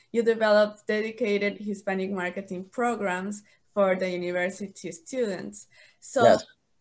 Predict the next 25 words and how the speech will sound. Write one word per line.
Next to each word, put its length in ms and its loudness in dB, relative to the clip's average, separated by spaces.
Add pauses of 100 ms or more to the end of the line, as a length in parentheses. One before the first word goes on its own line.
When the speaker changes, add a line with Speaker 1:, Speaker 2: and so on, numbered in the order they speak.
(100)
Speaker 1:
I 160 -4
was 180 -6
wondering, 440 -2
how, 480 -2
how 220 -4
would 140 -4
you 100 -8
transfer 640 -4 (140)
this 380 -8 (340)
in 320 -4
sports 560 -6
companies 800 -4
who 160 -6
want 260 -4
to 120 -8
approach 580 -2
to 80 -8
the 120 0
Hispanic 580 -8
market? 420 -8
Because 360 -10
you 60 -6
know 160 -2
that 200 -8
the 200 -4